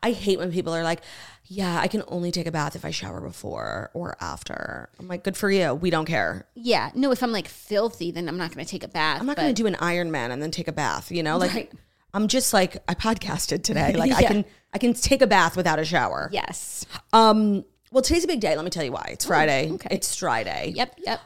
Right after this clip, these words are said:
Speaker 1: Also, if you're a Patreon member, you know we've been extremely annoying and on my Instagram teasing about this new T N N, new T N N, new T N N, big announcements, big things coming for T N N.
Speaker 2: We've been, like, particularly annoying because we haven't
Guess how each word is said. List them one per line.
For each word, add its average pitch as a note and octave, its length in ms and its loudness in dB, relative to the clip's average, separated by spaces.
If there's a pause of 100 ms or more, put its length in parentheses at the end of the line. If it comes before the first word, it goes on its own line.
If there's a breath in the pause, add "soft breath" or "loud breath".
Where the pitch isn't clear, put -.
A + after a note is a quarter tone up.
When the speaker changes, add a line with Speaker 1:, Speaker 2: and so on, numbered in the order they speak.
(120)
Speaker 1:
Also, A3 360 6
if - 160 0
you're F#3 100 2
a - 20 -8
Patreon F3+ 320 0
member, F3 180 0
you F3 160 0
know F3 120 2
we've E3+ 100 0
been E3 160 -2
extremely F3+ 560 -2
annoying E3+ 400 -2
and F3 220 -2
on D#3 60 0
my D3 80 -2
Instagram D#3 500 0
teasing E3 440 0
about D3+ 200 -2
this D#3 160 -6
new C#3+ 120 -4
T D3+ 200 -6
N C3 80 -4
N, F#3 240 2
new A#2 120 -4
T - 140 -6
N F#2+ 120 -4
N, F3 260 2
new G#2+ 120 -6
T - 140 -6
N G2+ 100 -2
N, F3+ 280 4
big G2 120 -2
announcements, B2 400 -4
big B2+ 200 -4
things D3 200 -4
coming A2+ 220 -4
for - 80 -12
T F3 140 -4
N D#3 80 0
N. D#3+ 180 0
Speaker 2:
We've B3+ 160 2
been, C#4+ 160 6
like, B4 180 0
particularly A#3+ 560 -2
annoying F#3 440 -4
because F#3 180 -8
we G#3 80 -6
haven't A3 300 -2